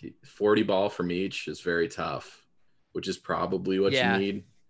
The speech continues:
Speaker 2: Yeah.
Speaker 1: to win G P Ps. Um, but we can still.
Speaker 2: What, what other cheap guys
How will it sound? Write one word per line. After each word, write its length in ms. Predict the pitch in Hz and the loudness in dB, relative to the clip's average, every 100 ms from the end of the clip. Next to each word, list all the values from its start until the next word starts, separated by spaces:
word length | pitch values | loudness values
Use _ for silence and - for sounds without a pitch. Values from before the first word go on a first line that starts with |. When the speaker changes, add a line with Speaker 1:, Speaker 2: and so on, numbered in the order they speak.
| _ - | _ -10
Speaker 2:
Yeah. 160 | 107 | -4
Speaker 1:
to 60 | 98 | -2
win 160 | 95 90 | -2 -2
G 160 | 92 | -6
P 160 | 92 95 | -6 -4
Ps. 460 | 101 95 95 - - _ _ _ _ _ - | 0 2 0 -4 -18 _ _ _ _ _ -2
Um, 580 | 90 87 82 78 73 - _ _ _ - - - - _ - | 2 2 2 0 -6 -12 _ _ _ -20 -20 -20 -20 _ -2
but 200 | 143 113 | 2 2
we 100 | 233 | 2
can 140 | 262 247 | 2 0
still. 560 | - 101 95 92 90 - _ _ - _ _ | 2 4 4 2 -2 -12 _ _ -20 _ _
Speaker 2:
What, 260 | 156 226 262 | 0 2 2
what 140 | 208 285 | 2 2
other 180 | 285 | 2
cheap 320 | 226 - 214 - | -2 -2 -4 0
guys 400 | 170 156 143 | 2 2 -2